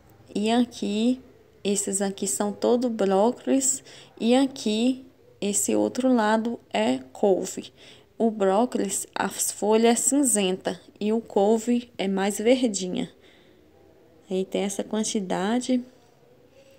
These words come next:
Aí é uma ótima ideia para quem mora na cidade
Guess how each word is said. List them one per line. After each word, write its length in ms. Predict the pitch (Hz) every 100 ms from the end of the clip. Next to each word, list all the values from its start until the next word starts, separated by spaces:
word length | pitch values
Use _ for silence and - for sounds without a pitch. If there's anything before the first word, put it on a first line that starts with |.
| _ - _ - _
Aí 540 | - 180 180 185 220 233
é 140 | - 190
uma 180 | 190 190
ótima 280 | 220 -
ideia 380 | 254 208 196 208
para 300 | 208 202 196
quem 160 | 202 208
mora 320 | 190 190 196
na 140 | 202
cidade 680 | 214 247 214 202 240 262 262